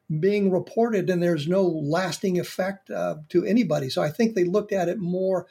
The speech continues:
in the realm of, "Oh, not this kind of thing again," as opposed to, "Oh my God, what's happening around here?" Uh, I think, and I, I think as we move into, um, uh, our time frame, when we're all experienced with,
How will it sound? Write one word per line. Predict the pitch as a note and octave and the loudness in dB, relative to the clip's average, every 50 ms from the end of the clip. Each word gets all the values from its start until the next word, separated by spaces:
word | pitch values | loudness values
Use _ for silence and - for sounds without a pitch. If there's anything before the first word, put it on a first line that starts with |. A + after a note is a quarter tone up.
| _ - - - - - - _ | _ -20 -20 -20 -20 -20 -18 _
in | - - F3 | -2 0 2
the | F3+ F3 | 2 4
realm | E3 F3+ F#3+ F#3+ F#3+ F#3 F#3+ | 4 4 4 4 4 4 2
of, | - D#3+ C#3 - | 0 0 0 0
"Oh, | - F#3+ F#3 F#3 F3+ | 0 2 2 0 0
not | G#3+ F#3+ F#3 G3 F#3+ - | 0 0 0 0 0 0
this | F#3+ F3+ F#3 | 0 -2 -2
kind | - - - - G3 G3+ F#3+ F3+ F3 - - | -4 -8 -6 -2 0 2 2 2 0 -4 -6
of | D#3 - | -12 -6
thing | - G3+ F#3 E3+ F3 - | -2 0 0 0 0 -2
again," | - D3 C#3 D#3 F#3+ G#3 G3+ F3+ F3 E3+ | -6 -4 0 0 2 2 2 2 0 0
as | D3+ C#3+ | -2 -4
opposed | D#3 D3 - F3+ F3 D#3+ - | -6 -4 0 0 0 0 0
to, | - - | 0 0
"Oh | F3+ F#3+ | 0 2
my | F#3+ F3+ E3 | 0 0 0
God, | E3 E3+ F3 F3 D3+ | 0 0 -2 0 0
what's | D#3+ E3+ E3+ | 0 -2 -2
happening | - - C3 E3 F3 - D#3 D3+ B2 B2+ C3+ | -4 -6 -8 -10 -8 -8 -10 -12 -12 -14 -14
around | C3 C3 C#3 C#3 C3+ B2 B2+ - | -10 -8 -6 -6 -6 -8 -12 -14
here?" | - C#3 B2+ - - - - _ _ - - - _ _ _ _ _ | -12 -12 -12 -12 -12 -16 -20 _ _ -20 -20 -20 _ _ _ _ _
Uh, | - D#3+ | -2 -2
I | E3 D#3+ | 0 2
think, | D#3 G3+ G3 F#3+ F#3 - A#3 G#3+ - - - - _ _ - - | 4 4 4 4 4 0 -6 -8 -8 -10 -16 -20 _ _ -8 -4
and | A3+ A#3 | -2 -2
I, | B3 C4 B3 A#3 | 0 0 0 0
I | A3 | 0
think | - C4+ - A#3 | 0 0 0 0
as | F#3+ F3+ | 0 0
we | G#3+ G#3+ | 0 2
move | G#3 A#3 B3+ A3 G3+ | 2 2 2 2 2
into, | A3 G3+ - - F#3 F#3 F#3 | 0 0 0 0 0 0 0
um, | - - E3+ E3+ D#3+ D3+ C#3 - _ - - - _ _ - - _ _ _ _ _ | 0 0 0 0 0 -2 -6 -8 _ -20 -20 -20 _ _ -20 -20 _ _ _ _ _
uh, | F3 E3 F3+ G3 - | -6 -6 -6 -6 -4
our | E3+ E3+ G#3+ A#3 A3+ F#3 D#3+ - - _ _ _ _ | -2 0 2 2 2 0 -2 -4 -10 _ _ _ _
time | - F#3+ F#3 F#3 F3 E3 D3+ | -4 -2 0 0 0 -2 -2
frame, | D3+ - F3+ D#3+ D#3+ E3 D#3+ | -4 -4 -4 -2 -2 -2 -2
when | E3 E3 | 0 0
we're | E3+ E3+ E3+ G3 | 2 2 2 2
all | G3 G3 A#3+ B3 A#3 G#3 G3 | 2 2 2 4 2 2 0
experienced | F3 - - - - F#3 F3 E3 E3 D#3 D#3 D3+ - - - | 0 -2 -4 -2 0 0 2 2 2 0 -2 -4 -6 -4 -2
with, | E3+ E3 D#3 D3 C#3+ | -2 0 0 -2 -4